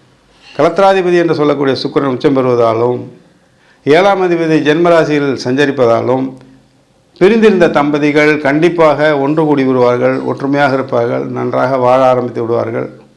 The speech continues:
இதுதான் மிதுனராசிக்காரர்களுக்கு நடக்கின்ற ஒரு பத்து விஷயங்கள்.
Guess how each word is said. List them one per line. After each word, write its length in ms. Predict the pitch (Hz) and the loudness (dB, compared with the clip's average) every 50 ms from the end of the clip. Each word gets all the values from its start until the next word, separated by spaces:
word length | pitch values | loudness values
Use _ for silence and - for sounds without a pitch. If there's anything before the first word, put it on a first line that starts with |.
| _ _ _ _ _ _ _ _ _ _ _ _ _ _ _ _ _ _ _ _ _ _ _ _ _ _ _ _ _ _ _ _ _ _ _ _ _ _ _ _ _ _ _ _ - | _ _ _ _ _ _ _ _ _ _ _ _ _ _ _ _ _ _ _ _ _ _ _ _ _ _ _ _ _ _ _ _ _ _ _ _ _ _ _ _ _ _ _ _ -2
இதுதான் 520 | 147 160 170 165 156 175 196 196 190 - - - - - 143 | 2 4 4 6 6 4 2 0 -2 -6 -14 -18 -16 -8 -4
மிதுனராசிக்காரர்களுக்கு 920 | 139 160 170 170 175 170 147 151 143 131 143 139 135 135 135 135 143 151 | -2 0 2 2 2 2 0 -2 -4 -2 0 0 0 0 -2 -2 -2 -2
நடக்கின்ற 720 | 135 131 131 131 131 131 139 131 127 123 135 147 160 165 170 | -2 0 -2 -2 -2 -2 -4 -6 -4 -4 -4 -4 -4 -6 -6
ஒரு 160 | 151 135 127 117 | -4 -4 -4 -2
பத்து 300 | 127 123 120 - 139 131 | -2 -2 -2 -2 -2 -2
விஷயங்கள். 520 | 127 113 - 143 139 135 127 123 123 - | -2 -2 -4 -4 -4 -4 -6 -8 -10 -14